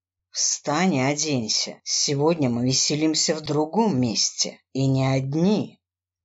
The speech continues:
"Милый, ты тоже будешь присутствовать?" — робко спросила я. "А как же?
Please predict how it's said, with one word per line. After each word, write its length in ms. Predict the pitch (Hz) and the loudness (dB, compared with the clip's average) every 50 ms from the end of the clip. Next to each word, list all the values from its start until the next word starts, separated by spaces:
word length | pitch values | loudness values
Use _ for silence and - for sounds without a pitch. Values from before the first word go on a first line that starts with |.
| _ - | _ -4
"Милый, 680 | 190 196 208 214 214 214 202 185 180 170 165 - - _ | 0 2 4 4 4 4 2 2 -2 -4 -6 -8 -10 _
ты 120 | - 196 190 | -2 -2 -2
тоже 400 | 196 196 254 285 277 226 240 202 | 0 0 0 2 2 2 0 0
будешь 460 | 175 170 170 160 156 151 - - - | 0 -2 -6 -4 -4 -4 -4 -4 -2
присутствовать?" — 1120 | 196 202 220 - - - 233 202 - - - - - 156 147 143 143 139 - - - - _ _ _ _ - | -2 -2 0 0 0 0 0 0 0 -2 -4 -4 -4 -4 -4 -4 -4 -4 -4 -4 -4 -6 _ _ _ _ -8
робко 460 | - 151 175 165 151 160 - - - | -4 -2 -2 -2 -2 -4 -8 -8 -4
спросила 680 | - - - - - 170 190 190 - - - 165 156 170 | -4 -4 -4 -2 -2 -2 0 0 -2 -2 -2 -4 -4 -2
я. 380 | 190 190 190 170 143 135 135 - _ _ _ _ _ _ _ _ _ _ _ _ _ _ _ _ - | -2 0 0 -2 -2 -4 -6 -10 _ _ _ _ _ _ _ _ _ _ _ _ _ _ _ _ -6
"А 180 | 143 143 131 | -4 -4 -4
как 480 | 127 - - - 160 170 214 220 165 131 | -4 -4 -4 -2 0 0 2 0 0 0
же? 340 | 131 - - - 190 - | -2 -4 -4 -4 -8 -10